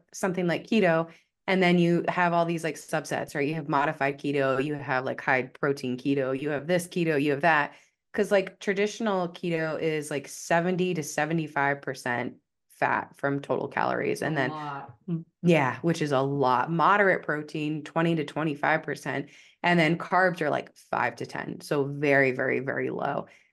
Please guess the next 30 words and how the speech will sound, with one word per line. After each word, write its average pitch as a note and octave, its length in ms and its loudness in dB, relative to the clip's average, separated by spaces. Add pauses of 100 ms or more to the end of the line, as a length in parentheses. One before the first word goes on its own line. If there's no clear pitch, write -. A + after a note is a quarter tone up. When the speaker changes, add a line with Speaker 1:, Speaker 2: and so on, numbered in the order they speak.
(120)
Speaker 1:
And E3+ 180 4
that E3+ 220 4
is A3 180 2
very C#3 520 -2
hard A#2+ 480 -4
to - 340 -4
sustain. - 500 -6 (500)
Speaker 2:
Yeah. D3 220 -6 (140)
Speaker 1:
Because D#3 440 0
you're E3 140 2
not E3+ 340 2
eating F3 300 2
a C3+ 80 0 (260)
whole D#3 220 0
heck D3 300 -6
of C3 80 -4
a B2+ 60 -4
lot. B2+ 440 -6 (260)
W-, D3 320 -2
that's, - 560 -8
I - 60 -6
mean, C#3 280 -4 (640)
I, B2 240 0
I D#3+ 160 4
wouldn't C#3+ 240 2
be B2+ 60 -2
able C3 100 -4
to C3 80 -6
do - 100 -6
it. - 260 -8